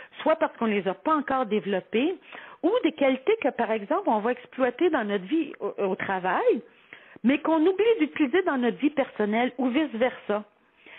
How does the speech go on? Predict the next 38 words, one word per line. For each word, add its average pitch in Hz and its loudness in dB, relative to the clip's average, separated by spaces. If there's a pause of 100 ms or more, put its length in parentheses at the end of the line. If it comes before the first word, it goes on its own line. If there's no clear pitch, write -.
(200)
Alors, 233 0 (160)
ces 320 0
qualités-là, 359 2 (440)
si 403 0
on 320 2
peut - 0
les 233 2
utiliser, 214 0 (340)
euh, 175 0
autant 233 2
au 254 -2
travail 226 -2
qu'à 220 -2
la 185 2
maison, 180 -4 (460)
et 220 0 (120)
si 330 4
on 302 4
peut 285 -2
développer 247 0
des 247 -2
qualités 247 0
qui - -18
sont 202 -2
pas - -2
encore, 254 0
euh, 175 0 (260)
qui - -12
sont 254 -2
encore 262 -2
latentes 226 0
chez 196 -6
nous, 208 -2
hein, 196 -2
qui - -18
sont 226 -2
encore 262 0 (100)
cachées, 254 0